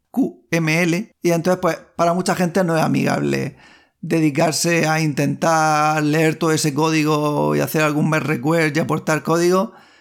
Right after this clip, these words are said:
porque ese no es su lenguaje de programación de cabecera.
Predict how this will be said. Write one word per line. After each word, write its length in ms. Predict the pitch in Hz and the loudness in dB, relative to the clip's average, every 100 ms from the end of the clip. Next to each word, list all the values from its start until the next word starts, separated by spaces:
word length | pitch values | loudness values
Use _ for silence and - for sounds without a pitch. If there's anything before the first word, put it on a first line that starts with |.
| _ _ - | _ _ -4
porque 240 | 156 147 | -2 0
ese 160 | 165 185 | 0 0
no 160 | 170 165 | 2 2
es 100 | - | 2
su 100 | 160 | 0
lenguaje 560 | 143 143 151 - - | 0 -2 -2 -4 -4
de 300 | 143 143 147 | -2 -2 -2
programación 640 | 139 - - 127 - 76 73 | -2 -2 -2 -2 -2 -2 -2
de 80 | |
cabecera. 560 | 104 69 - - 107 | -2 -4 -4 -6 -6